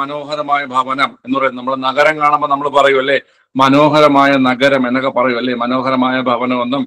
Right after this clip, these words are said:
മനോഹരമായ നഗരം എന്നൊക്കെ നമ്മൾ പറയും ഇല്ലേ? നമ്മൾ ഈ വീ-, അങ്ങനെ വീട്ടിലൊക്കെ പാലയച്ചനൊക്കെ പോയിട്ട് അവരിപ്പോ വീട്ടുകാർ ചോദിക്കും, "ആ, എങ്ങനെയുണ്ട് വീട്?" അപ്പൊ പറയും, "നല്ല മനോഹരമായിരിക്കുന്നു" എന്ന് പറയും അല്ലേ?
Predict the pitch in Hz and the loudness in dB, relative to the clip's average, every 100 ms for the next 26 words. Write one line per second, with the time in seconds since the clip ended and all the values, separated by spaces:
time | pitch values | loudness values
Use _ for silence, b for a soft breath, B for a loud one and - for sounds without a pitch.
0 | - _ - 127 135 135 131 127 131 127 | -8 _ -6 -4 -2 -2 0 0 2 0
1 | 123 131 131 127 127 127 135 123 - _ | 0 -2 -2 -2 0 0 0 0 -4 _
2 | _ - 135 139 127 131 127 131 139 139 | _ -6 -2 0 2 0 -2 -4 -2 -2
3 | 143 143 143 139 143 143 143 143 143 139 | -2 -4 -4 -2 -2 0 0 -2 -4 -4
4 | 143 135 139 139 143 143 135 143 143 143 | -4 -4 -6 -4 -4 -4 -8 -12 -12 -10
5 | 135 139 139 139 147 151 b b - 127 | -8 -10 -10 -10 -14 -16 b b -4 2
6 | 127 127 135 135 147 151 147 143 143 143 | 2 2 2 2 4 2 4 2 2 2
7 | 143 147 131 131 131 127 117 117 113 127 | 4 2 2 0 0 -2 -4 -6 -4 -2
8 | 151 160 139 131 123 120 117 113 117 110 | -2 -2 -4 -4 -4 -8 -10 -10 -12 -10
9 | 123 135 | -10 -10